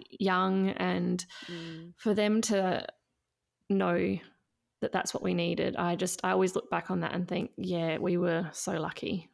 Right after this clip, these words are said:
Speaker 1: to have friends,
Speaker 2: Yep.
Speaker 1: and we still are. They're still our, our best friends, and they're still the first ones to put their hands up to help. But, um, yeah, that's a great, great one. And not like,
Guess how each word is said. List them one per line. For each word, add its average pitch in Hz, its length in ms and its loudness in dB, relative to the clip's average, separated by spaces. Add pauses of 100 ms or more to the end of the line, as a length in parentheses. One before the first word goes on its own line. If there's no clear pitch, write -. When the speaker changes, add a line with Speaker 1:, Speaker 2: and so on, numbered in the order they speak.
Speaker 1:
to 196 100 -8
have 180 140 -4
friends, 180 200 -2
Speaker 2:
Yep. - 80 -6
Speaker 1:
and 190 80 2
we 185 100 2
still 175 260 -2
are. 147 200 0
They're 175 120 -2
still - 260 -2
our, 170 160 -2 (120)
our 175 120 -4
best - 240 -6
friends, 185 300 -4
and 180 100 -2
they're 180 80 -2
still 151 380 -2 (1120)
the 214 80 -2
first 175 320 0
ones 175 160 0
to - 80 -12
put - 160 -6
their 165 80 -2
hands 175 240 0
up - 160 -8
to 190 80 -4
help. - 300 -2 (100)
But, - 180 -4
um, 180 380 0 (1120)
yeah, 170 240 0 (260)
that's - 180 -4
a 208 60 0
great, - 240 -2 (200)
great - 220 -2
one. 165 220 -2 (600)
And 196 140 2
not 208 160 2
like, 180 280 2